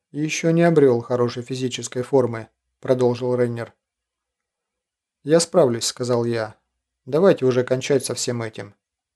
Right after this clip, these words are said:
"Боюсь, что не могу принять такое решение самостоятельно", сказал Рейнер.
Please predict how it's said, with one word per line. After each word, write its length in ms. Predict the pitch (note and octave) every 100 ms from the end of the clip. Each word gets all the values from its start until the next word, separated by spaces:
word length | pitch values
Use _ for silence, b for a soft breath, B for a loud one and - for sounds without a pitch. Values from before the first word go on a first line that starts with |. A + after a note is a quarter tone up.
| _ _ _ _ _ _ _ _ _ _ _ _ _
"Боюсь, 440 | A#2+ A#2 C3+ E3 G3+
что 220 | - F#3+
не 120 | F#3+
могу 300 | F#3+ F3+ D3
принять 380 | C#3+ C#3+ C#3 C3
такое 300 | C#3 - C3+
решение 380 | C3 C3 C3 B2+
самостоятельно", 840 | - C3 B2+ C3+ B2+ B2 B2+ B2
сказал 420 | B2 C3+ C3 B2
Рейнер. 440 | B2 B2 A#2+ A#2+